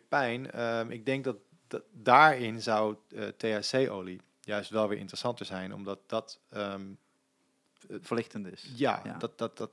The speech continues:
Speaker 1: eh, vooral mensen met, met reuma of,
Speaker 2: Ja.
Speaker 1: of met, met gewrichtklachten. Die... En je hoeft daar ook niet per se heel stoned van te worden. Dat, dat, dat hangt een beetje af van de dosering. Als je, als jij, een tijdje geleden had iemand, ehm,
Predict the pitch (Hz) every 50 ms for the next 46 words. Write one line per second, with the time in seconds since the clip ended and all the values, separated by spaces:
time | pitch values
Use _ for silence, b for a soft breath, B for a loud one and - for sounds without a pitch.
0 | _ _ - - - 80 - _ _ _ - - 107 107 113 110 110 107 104 -
1 | 110 107 101 - 107 107 101 104 107 107 104 107 107 101 101 101 101 104 - -
2 | 117 104 113 - - 117 107 104 _ _ - - - - - 104 - 113 113 104
3 | - - - 113 110 107 - - - 98 107 107 101 B B B B B B B
4 | B B B B B B B B B B B B _ _ 135 139 139 127 127 160
5 | 170 - 190 - - - 170 170 175 165 175 156 135 151 139 135 139 135 - -
6 | - 160 165 156 143 - 110 101 95 92 92 92 90 92 95 110 - _ - 135
7 | - _ - 131 - - - 147 160 156 - 139 139 139 135 - - - 131 -
8 | - 127 127 117 107 113 107 - - 143 - - 110 98 92 87 87 _ _ _
9 | _ _ _ _ _ _ _ _ _ _ - - 120 - - - - 123 123 -
10 | 123 123 117 113 113 113 b b b b b b b b b b b b b b
11 | b _ _ _ - 117 - 139 135 131 - - 127 127 131 143 139 123 123 -
12 | 123 123 117 113 113 110 - - 104 110 110 110 107 107 107 104 104 104 104 107